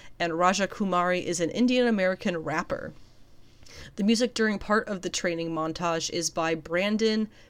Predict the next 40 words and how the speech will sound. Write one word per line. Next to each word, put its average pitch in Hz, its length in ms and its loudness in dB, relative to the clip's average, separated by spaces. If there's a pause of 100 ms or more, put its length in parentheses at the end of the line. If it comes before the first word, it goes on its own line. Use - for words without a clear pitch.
(180)
B. 233 200 2
Mike 220 420 0
Odoms. 175 640 -2
He 196 200 -2
is 175 100 0
based 185 340 -4
in 185 160 -2
New 185 140 -2
Orleans. 196 600 0
He's 196 260 -4
a - 40 -10
black 220 360 -2
artist 208 420 0
and 165 120 -4
activist 170 560 -4
who 190 80 -4
creates 165 400 -4
bold 202 380 -2
work 185 420 -2 (420)
at 180 140 2
the - 140 -2
intersection 196 640 0
of - 220 -8
art 202 320 2
and 165 220 -4
resistance. - 880 -2 (640)
Be 240 220 4
My 247 160 4
Baby 214 480 2
by 190 200 2
the 170 140 0
Ronettes, 165 680 0
when 170 240 -2
Kamala 170 440 0
is 175 220 -2
dancing 165 460 0
through 170 260 -4
the 156 80 -4
house, 180 400 2
plays, 165 580 0